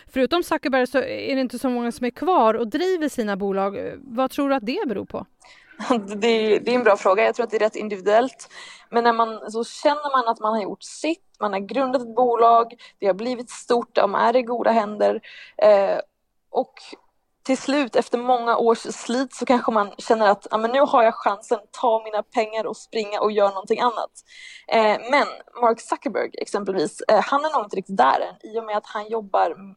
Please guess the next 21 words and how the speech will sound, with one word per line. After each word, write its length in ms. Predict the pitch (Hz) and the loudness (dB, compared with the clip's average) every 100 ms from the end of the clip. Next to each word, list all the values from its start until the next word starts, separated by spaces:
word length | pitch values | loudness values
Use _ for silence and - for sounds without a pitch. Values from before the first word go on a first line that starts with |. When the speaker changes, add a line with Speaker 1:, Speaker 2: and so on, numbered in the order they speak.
| _ - | _ -10
Speaker 2:
eh, 420 | 202 196 196 - - _ - | -8 -6 -8 -10 -14 _ -6
med 320 | 202 196 - | -2 -2 -4
Meta 320 | 214 214 202 - | 0 2 4 2
och 180 | - | 2
Metaverse, 840 | 226 269 294 208 - - - - - - - _ - | -2 0 2 2 2 0 -4 -16 -20 -20 -20 _ 2
eh, 360 | 208 196 190 190 185 175 _ | 4 4 2 -4 -18 _ _
som 240 | - - 214 | -14 -6 0
är 220 | 208 202 | 2 2
liksom 280 | 202 - 202 - | -2 -8 -12 -6
i 100 | 220 | -4
rull. 380 | 262 285 117 | -4 -6 -8
Så 100 | - | -2
han 140 | 226 233 | -2 0
kan 120 | 262 | -4
nog 80 | 262 | -6
inte 160 | 254 | -4
riktigt 560 | - 208 247 - 311 302 | -2 -2 -4 -4 -4 0
överge 380 | - 214 196 185 | 4 4 2 -2
den 200 | 196 180 | -2 -4
skutan 500 | - - 220 - 214 - | -6 -6 -6 0 0 0
än. 360 | 240 190 139 | -2 -2 -6